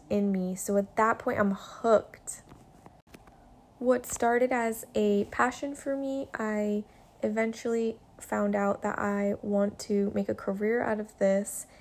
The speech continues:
And at first, the direction I was going in was that I wanted to own my own pole studio, but that was kind of, like, a far-off dream that I thought I would do in a bunch of years.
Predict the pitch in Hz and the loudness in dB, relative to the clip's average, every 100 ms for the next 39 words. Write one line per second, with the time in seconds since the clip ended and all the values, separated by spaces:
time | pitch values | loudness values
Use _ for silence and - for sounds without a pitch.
0 | - - - 240 226 226 - - - 277 | -20 -16 -4 -2 0 -2 -2 -4 2 2
1 | 330 - - - - 262 262 247 247 269 | 2 0 -10 -10 0 4 4 2 2 0
2 | 262 254 - 233 240 240 233 240 208 208 | 0 0 -2 -2 -2 -2 -4 -4 0 2
3 | 208 - 208 202 202 202 202 202 208 - | 2 -2 -2 0 2 2 0 -2 -2 0
4 | 202 196 196 202 254 254 - 208 208 202 | 2 2 0 0 0 0 -2 -6 0 4
5 | 202 202 208 - - - - 285 294 294 | 6 4 2 -8 -20 -10 0 2 4 2
6 | 302 311 - 311 311 311 311 320 - 214 | 2 0 0 2 2 2 0 -2 0 4
7 | 214 220 220 - - 208 202 208 226 240 | 4 2 -2 -8 -6 0 2 2 0 -4
8 | 240 - 208 208 214 - 214 208 208 202 | -4 0 2 0 -2 -2 0 0 0 -2
9 | 202 - 202 202 196 196 196 196 196 196 | 0 2 2 0 0 0 2 0 0 -2
10 | 202 190 196 214 226 240 254 | -2 -4 0 2 2 0 -4